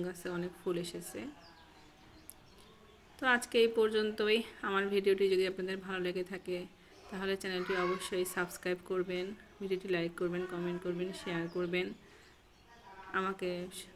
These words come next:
আমার পাশে থাকবেন এবং আমার জন্য দোয়া করবেন, আমার পরিবারের জন্য দোয়া করবেন।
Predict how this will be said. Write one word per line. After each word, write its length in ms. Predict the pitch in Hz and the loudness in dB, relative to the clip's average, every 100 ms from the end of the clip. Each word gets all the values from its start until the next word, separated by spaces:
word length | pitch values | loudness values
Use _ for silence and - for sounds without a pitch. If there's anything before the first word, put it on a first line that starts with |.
| - - - - - | -20 -20 -20 -14 -4
আমার 160 | 180 180 | -4 -2
পাশে 240 | 185 180 | -4 -4
থাকবেন 380 | 196 196 180 190 185 | -4 -4 -4 -4 -2
এবং 120 | 180 180 | -2 0
আমার 160 | 175 180 | -2 -2
জন্য 140 | 180 180 | -4 -2
দোয়া 160 | 175 175 | -2 -4
করবেন, 340 | 175 180 185 185 | -2 -4 -4 -4
আমার 160 | 175 175 | -4 -4
পরিবারের 360 | 190 180 175 175 | -2 0 0 0
জন্য 140 | 180 180 170 | -2 -4 -2
দোয়া 160 | 170 175 | -2 -2
করবেন। 300 | 175 170 175 | -2 -4 -4